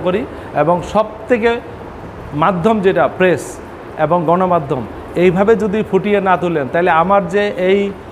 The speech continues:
উদ-, ভিতরে একটা হিডেন ইচ্ছা আছে, এটা তো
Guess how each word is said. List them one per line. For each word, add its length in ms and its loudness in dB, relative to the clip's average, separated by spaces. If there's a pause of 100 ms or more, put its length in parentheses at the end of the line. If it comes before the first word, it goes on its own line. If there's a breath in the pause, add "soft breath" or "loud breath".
(200)
উদ-, 560 -2
ভিতরে 380 4
একটা 520 2 (100)
হিডেন 460 4 (280)
ইচ্ছা 300 2
আছে, 220 -2
এটা 240 -4
তো 180 -4